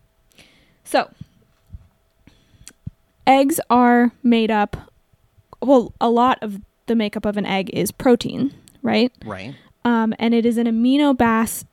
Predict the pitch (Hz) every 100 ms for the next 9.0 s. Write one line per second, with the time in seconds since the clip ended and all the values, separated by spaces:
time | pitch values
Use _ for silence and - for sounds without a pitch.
0 | - 247 - 214 - 247 247 277 294 -
1 | 233 247 - 226 220 214 208 208 - -
2 | - _ _ - 247 220 196 208 262 294
3 | 311 320 320 311 - - 339 370 - _
4 | - 131 113 135 _ _ - _ _ _
5 | _ 247 247 220 202 196 202 _ _ _
6 | _ _ - - 262 240 - - 220 285
7 | 285 269 269 254 233 240 254 233 214 240
8 | 240 247 226 226 220 226 226 226 233